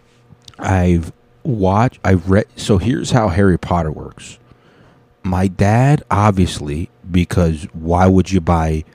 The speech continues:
the first book twice when you have two kids? Just buy the first and the second book. And me being an idiot and my brother not actually being a reader,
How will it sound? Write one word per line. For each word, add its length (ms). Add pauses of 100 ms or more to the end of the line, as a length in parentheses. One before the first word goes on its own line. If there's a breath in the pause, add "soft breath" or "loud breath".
(360 soft breath)
the 120
first 400
book 260 (180)
twice 840 (120)
when 180
you 100
have 140
two 220
kids? 580 (800 soft breath)
Just 400
buy 220
the 120
first 440
and 100
the 60
second 560
book. 320 (560 soft breath)
And 240
me 200
being 300
an 80
idiot 380
and 80
my 120
brother 360
not 220
actually 340
being 340
a 80
reader, 680